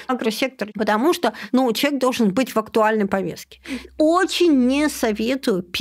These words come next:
первым карьерным консультантом брать психолога. Почему? Потому что он у вас введет психологические проблемы. А вероятнее всего, проблема у вас другая. Но тут очень часто подменяют настоящую причину не настоящей.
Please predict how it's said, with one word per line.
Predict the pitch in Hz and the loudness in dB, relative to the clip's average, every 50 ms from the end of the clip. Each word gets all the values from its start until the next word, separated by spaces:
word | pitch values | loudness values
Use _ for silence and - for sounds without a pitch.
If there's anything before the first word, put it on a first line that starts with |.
| 262 262 254 | 2 2 2
первым | 233 214 196 202 | 2 2 0 0
карьерным | 202 - 208 214 214 214 190 202 185 185 | 0 0 0 0 0 0 2 2 0 0
консультантом | 185 196 185 - 202 196 - 254 339 339 320 277 214 | 0 0 0 0 -2 -2 0 0 0 2 2 0 0
брать | 180 196 214 240 - - | 0 0 0 -2 -4 -6
психолога. | - - - 214 - - 214 190 175 147 139 - - 196 - _ _ | -6 -4 -4 -4 -2 0 0 2 2 0 -2 -4 -8 -12 -14 _ _
Почему? | - 240 226 220 - - 285 277 285 277 226 175 - - - - - 254 - - | -2 -2 -2 -2 -2 -2 0 0 2 2 0 0 -2 -6 -12 -16 -16 -8 -4 -2
Потому | 254 - - 247 262 311 349 320 | -2 0 0 0 2 2 0 0
что | - 277 269 | 0 0 0
он | 285 294 294 | 2 2 2
у | 262 | 2
вас | 262 262 262 - - | 0 0 -2 -2 -2
введет | 233 220 214 214 226 214 214 285 311 320 - _ | -2 0 2 2 0 0 0 0 0 -2 -2 _
психологические | - - - 277 - - - - 247 - - 254 208 - - - - 175 | -8 -4 -4 -2 -2 0 0 0 0 0 0 -2 -2 -4 -4 -4 -4 -6
проблемы. | 180 - 185 180 185 - 185 165 170 175 170 180 190 - | -4 -2 -4 -4 -4 -2 -4 -4 -2 -4 -6 -4 -2 0
А | 220 220 226 254 | 0 0 0 0
вероятнее | 247 269 269 262 262 269 285 294 269 269 - 254 | 0 0 2 2 2 2 2 0 0 0 0 -2
всего, | 233 - - - 254 277 294 | -2 -2 -4 -2 0 0 0
проблема | - - 226 214 - 247 294 349 339 294 220 | 0 -2 -4 -2 0 0 2 2 4 4 2
у | 196 | 2
вас | 202 233 247 226 - | 0 0 -2 -2 -2
другая. | 233 233 208 240 208 170 | -2 -2 0 0 0 0
Но | 175 185 | 0 0
тут | - 330 330 320 - | 0 0 -2 0 0
очень | 311 285 - - 285 254 | -2 0 0 2 0 0
часто | - 330 302 - - - | 0 0 -2 -2 -4 -4
подменяют | - 247 226 214 247 254 262 262 262 254 220 190 170 156 - - - - | -2 0 2 2 4 4 4 4 4 4 2 2 0 -2 -4 -8 -8 -6
настоящую | - 196 185 190 226 262 311 269 - - 208 | -4 -4 -2 0 0 0 0 0 0 -2 -2
причину | - 196 208 202 - - - - 262 262 247 220 208 202 196 190 180 180 180 175 185 | -2 -2 -4 -4 -4 -4 -2 0 2 2 2 4 4 2 2 2 2 0 0 0 0
не | 208 220 226 240 | 2 2 2 2
настоящей. | 240 240 - - 233 226 196 156 - - - - - | 2 0 0 0 -2 0 0 -2 -4 -6 -8 -10 -12